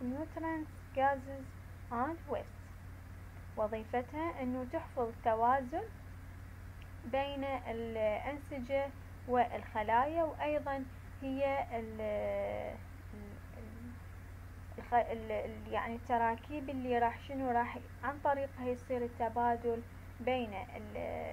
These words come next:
الدم وأنسجة الجسم، اللي راح إما ت-، يكون تبادل الغازات اللي هي الأكسجين وثاني أكسيد الكربون والفضلات بين الجسم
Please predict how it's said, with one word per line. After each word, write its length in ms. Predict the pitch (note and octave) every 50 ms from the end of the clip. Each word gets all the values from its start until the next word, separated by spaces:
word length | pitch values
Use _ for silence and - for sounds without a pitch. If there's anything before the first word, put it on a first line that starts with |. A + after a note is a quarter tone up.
| - - -
الدم 580 | A3 - - - - - - C4+ C4+ B3 - - - - - - - - -
وأنسجة 720 | A#3+ B3+ C4+ C#4 C#4+ - C#4+ D4 C#4 - D4 C4 B3+ C4+
الجسم، 680 | C4 A#3 B3 A#3+ A#3+ - B3+ A#3+ - - - C4+ D4+ G4 G4 - - - - - - - -
اللي 300 | - A3+ A3+ A#3 A#3+ A#3+
راح 260 | A#3+ A#3+ A#3 - - A#3+ A#3 A3+ A3 G#3+ G#3+ A3+ - - - - A3+
إما 360 | B3+ C4 C4 B3 A3+ G#3+ A3 -
ت-، 40 | - - - - - G#3+ G#3 G#3
يكون 340 | G#3+ - - C4 B3 A#3+ A#3+
تبادل 540 | - A#3 G#3+ G#3+ B3 B3 A#3+ A#3 A#3 G3+ G3
الغازات 840 | G3+ G3 G3+ G#3+ A3 - - A3+ A#3+ B3 B3 A#3+ B3 C4+ C#4 C#4+ - -
اللي 240 | A#3 A3+ A#3 A3
هي 120 | G#3+ G#3 G3
الأكسجين 560 | - A#3+ B3+ B3 - - B3+ A#3+ B3+ C#4 C#4
وثاني 340 | C#4 C4+ - C#4+ C#4 C4+ C4
أكسيد 420 | C4 C4+ C4 - - - C4 B3
الكربون 680 | C#4 C4+ - - C4+ C4+ C4+ C4 B3+ - C#4 C4+ C#4 C4+ C4 - - - - - -
والفضلات 1120 | - B3+ C4 C4 C4 C4 A#3+ - A#3 A#3+ A#3+ - B3 A#3+ A#3 A#3+ A#3+ A#3 B3 B3 A#3+ A#3+ A#3+ A#3+ B3 A3+
بين 260 | A#3 A#3 A3+ A#3 A#3 A3+ - G#3+
الجسم 480 | A3 G#3+ - A#3+ B3 - - - -